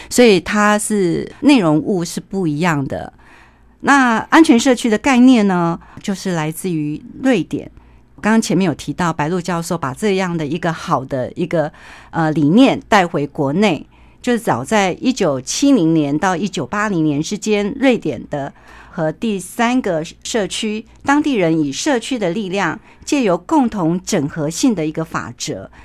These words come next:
成功的发展出地方性的一个伤害防治计划，有效的降低伤害事故的发生。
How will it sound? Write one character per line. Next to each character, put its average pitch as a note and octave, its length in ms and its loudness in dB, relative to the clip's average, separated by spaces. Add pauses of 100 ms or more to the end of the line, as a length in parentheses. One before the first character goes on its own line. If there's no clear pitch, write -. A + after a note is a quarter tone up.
(140)
成 G3 240 -2
功 A3+ 200 0
的 G#3 100 -2
发 C4 260 -4
展 D3+ 240 -4
出 F#3+ 320 -6 (240)
地 C#4 140 4
方 A#3 240 0
性 A3+ 460 0
的 D3+ 120 0
一 C3+ 80 -4
个 E3 140 -4
伤 A#3+ 260 0
害 A#3+ 160 0
防 D#3 300 -2
治 G#3+ 340 -6
计 G#3 220 -8
划， - 320 -8 (460)
有 F#3+ 200 -2
效 D4+ 300 0
的 G#3+ 100 -2
降 F#3 280 -2
低 G3 160 -4
伤 A3+ 260 -2
害 A#3+ 160 -4
事 G3+ 240 -4
故 F#3+ 160 -6
的 D#3 100 -8
发 F#3 220 -12
生。 B3 400 -6